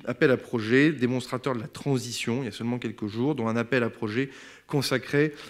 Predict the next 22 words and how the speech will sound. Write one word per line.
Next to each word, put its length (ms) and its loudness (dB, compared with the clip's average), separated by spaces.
au 140 10
réseau 480 10
énergétique 600 6
optimisé, 760 2
avec 240 0
une 80 -2
approche 420 -4
plus 160 0
systémique 800 2
sur 180 0
les 80 4
réseaux 220 2
d'électricité, 560 -2
du 160 -4
gaz, 340 6
de 80 8
la 80 10
chaleur 680 8
et 120 8
leur 160 6
interaction 840 -2
grandissante 800 -4